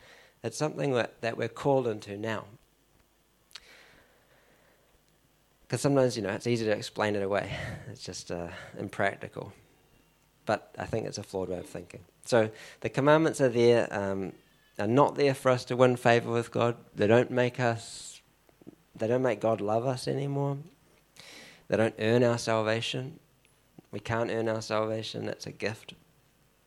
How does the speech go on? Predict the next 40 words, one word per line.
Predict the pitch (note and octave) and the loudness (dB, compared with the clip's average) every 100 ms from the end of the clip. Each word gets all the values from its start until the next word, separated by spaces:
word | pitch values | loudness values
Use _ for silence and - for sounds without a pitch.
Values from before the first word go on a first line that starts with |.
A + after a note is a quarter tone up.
| _ _ - _ - | _ _ -20 _ -4
The | |
commandments | B2 B2 C3 C#3+ D3 B2+ | -2 2 4 4 2 0
are | |
just | A#2 A#2+ - | 0 0 0
reflections | A2+ G2+ G#2 - - G2 | -8 -6 -6 -6 -8 -4
of | G2 | -4
who | F2+ G#2+ A2 | -2 -2 0
God | A2 G2 F#2+ | 2 2 0
is. | F#2+ G#1+ - _ - - - - _ - | -4 -8 -16 _ -20 -20 -20 -20 _ -4
And | G#2 G2+ F#2+ | -2 -2 -4
the | G#2 | -6
more | G#2+ C3 C#3+ C3+ | 0 2 4 4
we | C3 | 2
see | - - C3+ | -2 0 0
his | B2 A2 | 0 -4
face, | - F2+ - - - | -2 -2 -2 -10 -8
the | G2+ | -4
more | A2+ B2+ B2 | 2 4 4
we | A#2+ | 2
allow | G#2 G2+ G#2+ A2 | 0 -2 0 -2
his | G#2+ G#2+ - | -4 -8 -10
face | - F#2 G2 - - - - - - | -4 -2 -4 -10 -14 -20 -20 -20 -20
to | - | -12
shine | F#2+ - G#2+ A2 G#2 | -6 -2 0 0 0
upon | G2 F#2 F2+ | -2 -6 -8
us, | F#2+ A2 - - _ | -10 -14 -18 -20 _
all | A#2+ A#2 G#2 | 2 2 2
of | - | -2
us, | A2 - - | -8 -10 -4
as | A#2 A2 | -2 -2
a | |
people, | - G2+ - F#2+ - | -6 -10 -10 -12 -8
the | G2+ | -2
more | A2 A2 | 2 4
we | G#2+ | 2
open | - A#2 - A2 | 2 -2 -2 -2
ourselves | G2+ - G2 G2 F#2+ | -2 -2 -4 -2 -2
up | - - | -4 -6
to | F#2+ | -10
him, | F#2 | -8